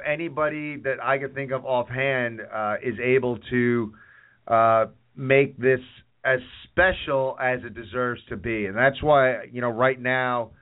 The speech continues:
uh, with the road to WrestleMania and, uh, the injury situation on the roster and everything else going on in the W W E, uh, it, it makes it very intriguing to see exactly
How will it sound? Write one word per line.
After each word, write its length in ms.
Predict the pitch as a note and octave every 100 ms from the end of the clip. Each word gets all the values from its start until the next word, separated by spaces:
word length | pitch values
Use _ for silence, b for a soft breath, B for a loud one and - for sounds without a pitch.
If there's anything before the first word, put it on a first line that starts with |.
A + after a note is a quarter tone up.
| b b b -
uh, 340 | A#2 A#2 A#2
with 220 | A2+ A#2 A#2+
the 60 |
road 300 | A#2 B2+ B2+
to 40 | B2
WrestleMania 1080 | A#2 A2+ - A2+ C3+ C#3+ B2 A2+ A2 A2 -
and, 240 | G#2+ G#2+
uh, 300 | G#2+ G#2 G2+ G2+
the 200 | G#2 A#2+
injury 360 | A#2 B2 A#2+ -
situation 720 | A#2+ A#2+ A#2+ A#2+ - A#2+ A#2+
on 100 | A2
the 60 | G#2+
roster 460 | A#2 B2 B2 -
and 80 | A2+
everything 260 | A#2+ B2+ C3
else 200 | C3 B2+
going 260 | C3 B2 A#2+
on 220 | B2+ B2
in 60 | A#2+
the 40 |
W 220 | A#2 A2+
W 320 | A2 A2 A#2+
E, 280 | C3 A#2+ A2 B B B B
uh, 380 | - A2+ A2 A2 -
it, 280 | B2 B2 A#2
it 20 |
makes 320 | A#2 C3 B2+ B2+
it 80 | G#2 F2+
very 440 | B2 B2+ C3+ C3+
intriguing 680 | B2+ A#2+ - C#3 C#3 A#2+ G#2+
to 60 | G#2 -
see 300 | A#2 A2+ A2+
exactly 880 | G#2+ F#2 A#2 B2 B2+ B2 B2 A#2+